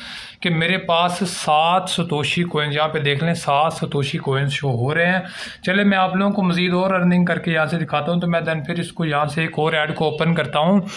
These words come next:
तो जैसे मैंने यहाँ पे एक और ऐड को open करा है, आप लोग check कर सकते हैं कि फिर से एक न्यू website पे हम लोग redirect होके जा रहे हैं।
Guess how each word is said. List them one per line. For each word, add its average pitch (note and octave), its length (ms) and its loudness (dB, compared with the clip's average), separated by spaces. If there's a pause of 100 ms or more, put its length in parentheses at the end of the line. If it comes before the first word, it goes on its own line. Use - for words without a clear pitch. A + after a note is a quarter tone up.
(440)
तो G3 80 2
जैसे F#3+ 320 0
मैंने G3+ 260 2
यहाँ F#3 200 4
पे F#3 180 0
एक F#3 140 0
और F3+ 180 4
ऐड F3 200 2
को E3+ 120 2
open F3 220 2
करा F3 200 2
है, F3 60 2
आप E3+ 200 0
लोग F3 200 2
check E3+ 200 -2
कर E3+ 100 0
सकते - 300 -4
हैं F3 100 2
कि F3 100 0 (140)
फिर F3 120 0
से F3 200 0
एक E3+ 120 -2
न्यू D#3+ 200 0
website D#3+ 520 -2
पे D#3+ 60 0
हम D#3 140 2
लोग C#3+ 180 -2
redirect D3+ 460 0
होके C#3+ 240 -2
जा C3 220 0
रहे E3 140 0
हैं। F3 160 0